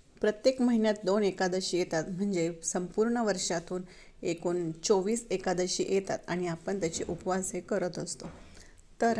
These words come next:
अजा एकादशी ही यावर्षी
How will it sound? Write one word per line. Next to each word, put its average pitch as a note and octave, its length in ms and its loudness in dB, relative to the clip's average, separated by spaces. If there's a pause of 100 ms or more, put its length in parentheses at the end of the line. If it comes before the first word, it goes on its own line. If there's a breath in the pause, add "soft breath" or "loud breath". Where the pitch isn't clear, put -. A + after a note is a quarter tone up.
अजा G3+ 260 4
एकादशी G#3+ 800 0
ही F#3+ 260 0 (640 loud breath)
यावर्षी G3+ 640 4